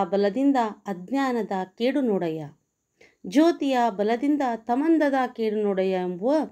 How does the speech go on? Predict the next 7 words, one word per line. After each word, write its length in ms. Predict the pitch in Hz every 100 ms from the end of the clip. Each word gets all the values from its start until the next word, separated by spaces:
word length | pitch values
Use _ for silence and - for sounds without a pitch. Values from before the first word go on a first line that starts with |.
| - - - -
ಬಸವಣ್ಣವರ 600 | 202 220 311 294 277 233
ವಚನ 300 | 196 190 254 233
ಹಾಗೆ, 320 | 202 240 285 269 - _ _ _ _ _ _ _ _ _ - _ -
ಅಜ್ಞಾನವನ್ನು 680 | 240 220 302 330 320 277 254
ಓಡಿಸ್ತಕ್ಕಂತಹ 880 | 226 233 269 - 226 226 220 220 208
ನಮ್ಮ 300 | 196 185 175
ಗುರುವು 540 | 160 294 240 180 -